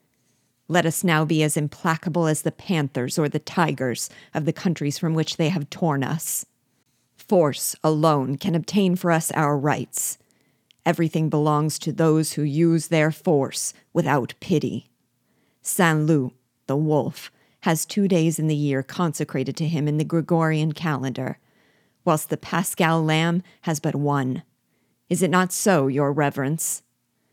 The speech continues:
The Obi bowed in sign of corroboration. "They have come,"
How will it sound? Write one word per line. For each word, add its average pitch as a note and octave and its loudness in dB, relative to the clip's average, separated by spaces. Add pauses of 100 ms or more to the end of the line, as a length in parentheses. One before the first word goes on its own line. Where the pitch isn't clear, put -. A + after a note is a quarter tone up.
(340)
The D#3 -2
Obi C#3+ 0
bowed C#3 -2
in D#3 -2
sign C#3+ -2
of C3 -6
corroboration. C#3+ -4 (920)
"They D#3 2
have D#3 -2
come," C#3 -2